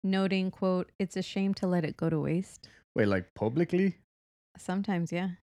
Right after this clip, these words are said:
Speaker 2: Okay. 'Cause, like, otherwise it's fine, you know what I mean? You do
Speaker 1: No.
Speaker 2: what you gotta do
Speaker 1: He would do
Speaker 2: indoors
Speaker 1: it
Speaker 2: and
Speaker 1: out there.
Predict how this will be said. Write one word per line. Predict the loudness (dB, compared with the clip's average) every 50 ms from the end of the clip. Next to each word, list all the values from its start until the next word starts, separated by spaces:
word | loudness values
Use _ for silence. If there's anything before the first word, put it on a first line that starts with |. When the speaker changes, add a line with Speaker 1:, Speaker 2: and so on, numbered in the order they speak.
| _ _ -2
Speaker 2:
Okay. | -2 -2 0 0 -2 -2 -2 -4 -6 -12 _ _ 0
'Cause, | 2 2 4 4
like, | 4 4 4 4
otherwise | 2 4 6 6 6 6 6 4 4 0 -4
it's | -8 -12
fine, | -14 -6 -4 -2 -2 0 -2 -4 -6
you | -6
know | -6 -6
what | -6
I |
mean? | -6 -6 -6 -6 -4 -2
You |
do | 0
Speaker 1:
No. | 2 4 4 4 2
Speaker 2:
what | 2 0 -4
you | -6
gotta | -8 -6 -6 -6
do | -8 -6 -8 -8 -6 -6 -8 -6 -2
Speaker 1:
He | 2 2
would | 4 4 4
do | 2 2
Speaker 2:
indoors |
Speaker 1:
it | 2
Speaker 2:
and | 2
Speaker 1:
out | 2 0 0 -2
there. | -6 -8 -8 -8